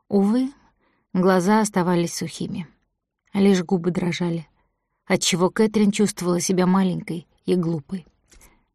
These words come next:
«Секреты коварны. Только дай волю, и они отберут у тебя способность плакать». В тысячный раз она схватила телефон и открыла список контактов.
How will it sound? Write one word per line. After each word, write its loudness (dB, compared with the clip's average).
«Секреты 2
коварны. 0
Только -2
дай 2
волю, 0
и 2
они 2
отберут -2
у 0
тебя -4
способность -8
плакать». -12
В -20
тысячный 2
раз 2
она 0
схватила -2
телефон 2
и 6
открыла 0
список -4
контактов. -6